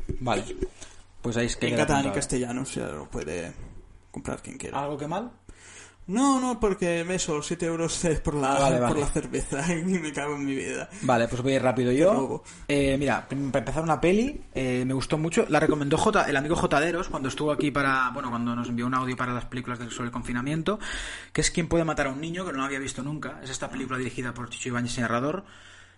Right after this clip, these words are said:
Speaker 1: en el setenta y seis, y me parece, la vi el otro día que la echaban en T C M, de hecho está en Movistar hasta el día uno, en el video on demand de T C M, y es fantástica, o sea, es como con cuatro niños salvajes y dos adultos y un pueblecito perdido de Baleares, creo que era Baleares o Valencia, no recuerdo,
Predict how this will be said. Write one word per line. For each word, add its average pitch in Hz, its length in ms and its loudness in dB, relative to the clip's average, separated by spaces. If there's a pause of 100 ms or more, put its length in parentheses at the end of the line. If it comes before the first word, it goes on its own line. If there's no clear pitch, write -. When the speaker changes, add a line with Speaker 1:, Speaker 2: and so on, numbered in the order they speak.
Speaker 1:
en 113 240 -2
el 107 80 -6
setenta 110 340 -4
y 113 60 0
seis, 151 440 0 (120)
y 117 280 4
me 107 120 0
parece, - 320 -10
la 110 80 -2
vi 120 80 -2
el 131 60 -2
otro 143 100 -4
día 156 80 -2
que 127 80 -6
la 117 40 -4
echaban 135 220 -2
en 135 80 -2
T 131 100 -2
C 131 140 -2
M, 190 240 -4 (220)
de 131 80 -2
hecho 165 100 -4
está 139 260 2
en 131 200 -2
Movistar 127 400 0
hasta 127 180 -2
el 113 140 -2
día 123 220 2
uno, 175 420 -2 (140)
en 120 120 -2
el 113 80 2
video 120 160 2
on 117 60 0
demand 123 340 2
de 120 80 2
T 120 120 -2
C 131 160 -2
M, 208 180 -4 (360)
y 120 100 -4
es - 100 -2
fantástica, 107 640 -2
o 107 60 -14
sea, 117 340 0
es - 300 -4
como 160 680 -2
con 147 600 -4
cuatro 151 300 2
niños 156 240 -2
salvajes 147 560 0
y 127 80 0
dos 139 220 -2
adultos 160 580 -2 (440)
y 131 100 0
un 131 100 0
pueblecito 143 480 0
perdido 139 420 0
de 131 320 -2
Baleares, 127 540 0
creo 147 80 -8
que 156 80 0
era 135 80 2
Baleares 123 400 2
o 127 40 2
Valencia, 127 320 0
no 120 120 0
recuerdo, 135 420 -2